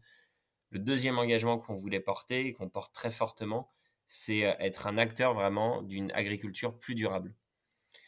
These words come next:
Et du coup, depuis les débuts, hein, depuis le lancement de la boîte, on est à cent pour cent en sourcing français sur les légumineuses. On travaille, on a, on a des liens, des partenariats très forts avec différentes coopératives en France. Et on les accompagne vraiment, on leur dit chaque année combien on, on va vouloir de légumineuses pour l'année d'après.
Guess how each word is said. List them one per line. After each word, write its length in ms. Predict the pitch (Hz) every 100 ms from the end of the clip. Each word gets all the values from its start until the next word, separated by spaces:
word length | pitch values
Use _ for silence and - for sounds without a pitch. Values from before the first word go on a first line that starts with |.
| _ -
Et 80 | 95
du 80 | 104
coup, 180 | 156 143
depuis 320 | 139 120 139
les 160 | 120
débuts, 420 | 101 123 117 117 135
hein, 120 | 113
depuis 240 | 95 -
le 60 | 107
lancement 260 | 110 120
de 40 | 113
la 80 | 101
boîte, 400 | 107 120 - 90
on 160 | 95 95
est 60 |
à 80 | 95
cent 220 | - 127
pour 120 | 120
cent 160 | 113 123
en 40 |
sourcing 360 | 110 101 - 98
français 480 | - 113 110 - 110
sur 180 | - 92
les 100 | 92
légumineuses. 600 | 92 92 95 107 131 110 _ _ _ _
On 120 | - 92
travaille, 500 | - 101 110 113 104
on 100 | 98
a, 340 | 95 95 95 - -
on 80 | 98
a 80 |
des 120 | 95 98
liens, 220 | 98 98
des 80 | 95
partenariats 480 | - - 101 95
très 220 | 95 - 120
forts 160 | 127
avec 200 | 104 98
différentes 380 | 95 - 117 110
coopératives 560 | 117 113 110 104 - 95
en 80 |
France. 500 | 95 - 131 - - _ _ _ _ _
Et 120 | 95
on 80 | 90
les 200 | 98 98
accompagne 440 | 113 117 107 110 101
vraiment, 320 | 113 123 113
on 20 |
leur 180 | 98 98
dit 120 | 101
chaque 240 | - 101
année 360 | 107 107 113 110
combien 380 | - 110 107 110
on, 220 | 107 101
on 180 | 98 95
va 100 | 98
vouloir 260 | 98 107 104
de 60 | 101
légumineuses 380 | 98 104 104
pour 160 | - 98
l'année 180 | 95 95
d'après. 460 | 95 - 101 113